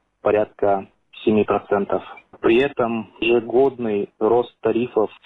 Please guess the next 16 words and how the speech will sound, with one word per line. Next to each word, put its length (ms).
сверхпредельного 840
уровня, 520
который 440
у 60
нас 200
был 420
по 160
отоплению, 600
он 340
с 40
текущего 500
года 460
перестаёт 600
быть 380
выше 380
предельных, 680